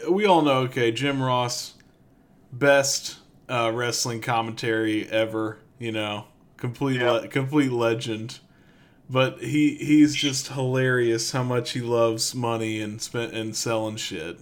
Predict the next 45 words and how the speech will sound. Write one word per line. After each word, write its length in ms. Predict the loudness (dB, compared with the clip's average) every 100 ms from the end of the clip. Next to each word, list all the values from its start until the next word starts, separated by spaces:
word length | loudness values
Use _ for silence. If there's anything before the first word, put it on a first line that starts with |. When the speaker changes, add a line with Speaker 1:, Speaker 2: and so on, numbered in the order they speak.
| -12
Speaker 1:
He 100 | -8
just 200 | -8 -6
can't 220 | -4 -2
help 200 | -4 -6
himself. 540 | -10 -8 -8 -8 -8
And, 240 | -10 -10 -12 -16 -20 -20 _ _ _ -20 _
uh, 140 | 0 2
the 120 | 4
other 180 | 4 4
guy, 280 | 4 4 4
whoever 360 | 2 0 0
hosts 300 | -2 -2 -2
it, 140 | -2 0
like, 340 | 0 -4 -10
Con-, 520 | -4 0 0 -4 -12 -18
Conrad 760 | -16 -8 -4 -4 -2 0 0 -4
Thompson 520 | -6 -6 -6 -6 -8 -6
or 80 |
whatever, 520 | -4 -2 -2 -2 -6 -6 -10 -12 -20 _ _ -20 _
he's, 180 | -8 -2
like, 320 | -2 -2 -4 -16 _ _ -20 -20 _ _
talking 280 | 0 0 2
about 360 | 2 2 0 -2
making 420 | 0 0 -2 -4
masks, 520 | -2 0 0 -2 -4
and, 280 | -4 -8 -10
and, 220 | -8 -6 -2
uh, 240 | -2 -2 -10 _ _ -2
J 180 | 2
R's 240 | 4 2 0
like, 140 | 0
"Yeah, 120 | 2 2
we 100 | 0
can 100 | 0
make 160 | -2 -2
some, 280 | -4 -6 -8 -14 -12
some 200 | -10 -6
masks 300 | 0 0 0
with 80 | -4
some 100 | -6
black 260 | 2 4 4
cowboy 380 | 6 4 4 0
hats 300 | 0 -2 -2
on 160 | -6
'em. 100 | -6